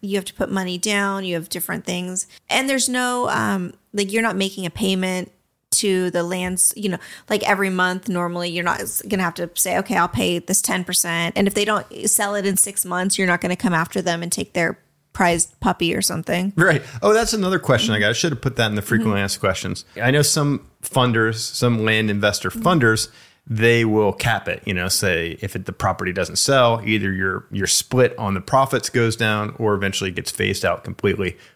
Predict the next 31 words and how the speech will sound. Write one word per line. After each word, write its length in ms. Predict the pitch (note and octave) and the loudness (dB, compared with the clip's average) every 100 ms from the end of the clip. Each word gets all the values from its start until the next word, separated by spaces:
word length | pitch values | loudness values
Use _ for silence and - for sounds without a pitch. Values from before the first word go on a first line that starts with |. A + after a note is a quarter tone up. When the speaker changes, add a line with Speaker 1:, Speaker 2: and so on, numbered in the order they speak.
| _ | _
Speaker 2:
We 100 | C3 | 2
don't 140 | C#3 | 4
do 120 | A2+ G#2+ | 4 4
that. 340 | G2+ G#2 - | 4 2 -2
No 120 | - A#2 | 0 2
matter 160 | C#3+ | 4
how 140 | F3 E3+ | 4 4
long 180 | E3 D3+ | 2 0
it 100 | - | 0
takes 200 | C#3 - | 0 0
to 80 | |
sell, 500 | - B2 A2+ A#2 A2+ - | 0 4 4 2 -4 -6
you're 180 | A2 A2+ | 0 2
gonna 140 | A2+ | 2
get 140 | A2 A2 | 0 0
your 100 | G#2 | -2
fifty 260 | - G#2 | -4 -6
percent 420 | G2 F2+ F#2+ F#2 - | -8 -4 -2 -2 -2
of 160 | F#2 F2 | -6 -8
the 60 | |
profits. 580 | - F2+ F2+ - - - - _ | -4 -4 -4 -8 -12 -12 -14 _
Now, 80 | B2+ | 0
keep 140 | G#3+ F3 | 4 2
in 80 | |
mind 420 | C3+ C#3+ B2 G#2+ G2+ | 4 4 4 4 2
that 140 | G2 | 2
we 120 | A2+ | 0
do 300 | A#2 A2 B2 | 0 2 2
reduce 540 | G#2 G2 G2+ A#2 - - | 2 0 0 0 0 -2
the, 340 | G#2+ G2+ G2+ - | 0 0 -2 -8
the 420 | G#2 G#2 F#2+ F#2 | -4 0 2 0